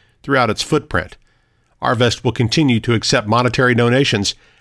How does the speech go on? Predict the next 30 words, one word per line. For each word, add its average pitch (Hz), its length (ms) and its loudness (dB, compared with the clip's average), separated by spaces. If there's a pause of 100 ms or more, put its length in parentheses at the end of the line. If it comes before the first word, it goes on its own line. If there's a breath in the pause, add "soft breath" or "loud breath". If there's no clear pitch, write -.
(100)
at 120 100 0
its 110 200 -2
open 147 260 0
branch 123 320 2
lobbies 135 460 2
and 110 120 2
drive-thrus 117 680 0
and 139 180 0
via 135 240 2
the 123 60 0
Arvest 127 560 0
Go 135 140 2
mobile 127 300 2
app 120 280 0 (340)
through 127 200 0
Saturday. 123 480 0 (680)
Arvest 104 400 0
is 113 220 -2
unable 143 320 2
to 131 120 -2
accept - 440 0
food 175 300 0
donations 120 500 2
this 104 180 0
year. 92 180 0 (380 soft breath)
In 123 140 -2
Conway 147 520 2
and 135 220 2
in 120 80 2
Morrilton, 139 540 2